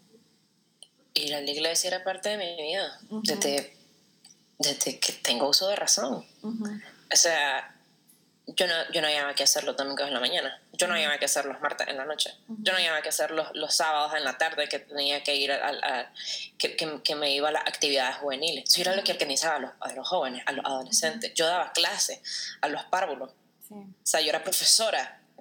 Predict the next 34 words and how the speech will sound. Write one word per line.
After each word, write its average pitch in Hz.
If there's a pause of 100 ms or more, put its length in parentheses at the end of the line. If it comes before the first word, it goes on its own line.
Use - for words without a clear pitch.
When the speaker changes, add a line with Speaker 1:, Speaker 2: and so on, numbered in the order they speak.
(460)
Speaker 1:
Yo 170
estuve, 175
yo, 175 (220)
yo 165
fui -
parte 175
del, 170
o -
sea, 165
era 170
una 185
cuestión 196
que 240 (800)
yo 190
a 185
través 190
de 202
la 220
iglesia 208
conectaba 196
con 160
la 151
gente, 147
conectaba 165
conmigo 190 (180)
y -
conectaba 160
con 160
Dios -
al 165
mismo 175
tiempo. 208
Era, 135
era 156